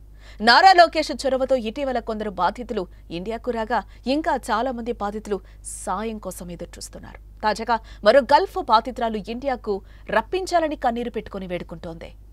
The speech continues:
చిత్తూరు జిల్లా పొంగనూరు నియోజకవర్గంలో రొంపిచెర్ల గ్రామానికి చెందిన షర్మిల రెండు సంవత్సరాల క్రితం కువైట్లోని జహారాలో పనికి వెళ్ళింది. ఈమెను రొంపిచెర్ల గ్రామానికి చెందిన మస్తాన్ అనే ఏజెంట్ తీసుకెళ్లాడు. కువైట్ దేశానికి వెళ్లి రెండు సంవత్సరాలు అయిపోయింది. కష్ట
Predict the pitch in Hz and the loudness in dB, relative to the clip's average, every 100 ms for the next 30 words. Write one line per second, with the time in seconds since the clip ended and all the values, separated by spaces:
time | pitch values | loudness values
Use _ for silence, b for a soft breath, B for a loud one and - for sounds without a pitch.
0 | - - 339 440 427 381 349 339 320 285 | -2 0 6 6 6 4 6 6 4 2
1 | 330 339 330 294 285 - 302 277 269 269 | 4 4 4 2 0 0 0 0 2 2
2 | 262 294 240 285 370 - 339 311 269 254 | 4 4 4 2 -2 -2 0 2 2 0
3 | 262 254 254 269 247 254 240 226 247 311 | -2 -4 -4 -4 -2 -4 0 0 2 2
4 | 277 196 b b b 214 254 381 403 294 | 2 2 b b b 6 6 6 2 2
5 | 294 320 302 269 254 262 240 254 277 320 | 2 2 2 2 0 0 0 4 6 6
6 | 302 254 226 b b - 165 226 302 359 | 2 2 -2 b b -8 4 6 8 8
7 | 330 294 277 226 294 330 285 277 277 339 | 8 6 4 0 0 0 0 0 -2 -6
8 | b b b 233 320 330 302 247 311 349 | b b b 4 4 4 4 4 2 -2
9 | 349 311 269 262 262 262 254 262 247 208 | 2 4 6 4 2 -2 -4 -4 -4 -4
10 | 202 - 285 262 233 277 311 269 240 - | -4 -2 0 4 4 4 0 -6 -6 -6
11 | - 185 151 - - b b b 320 311 | -6 -4 -4 -6 -16 b b b 4 8
12 | 392 359 359 - 320 302 311 285 320 233 | 6 4 -4 0 -2 -2 0 2 2 0
13 | 262 311 277 254 285 269 202 202 170 151 | -2 -4 -4 -2 -2 -2 -4 -6 -8 -12
14 | - - b b 285 277 | -18 -20 b b 6 6